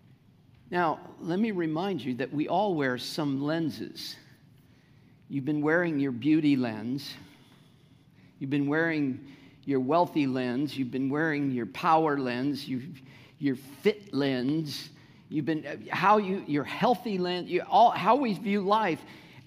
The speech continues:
And, and, and these things become obsessions and, and, and take over. And when we put on the lens of God,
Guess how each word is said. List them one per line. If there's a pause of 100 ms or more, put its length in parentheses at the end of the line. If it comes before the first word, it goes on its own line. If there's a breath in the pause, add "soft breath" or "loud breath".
And,
and,
and
these
things
become (460 loud breath)
obsessions
and,
and,
and
take
over. (760 loud breath)
And (300)
when
we
put
on
the
lens
of
God,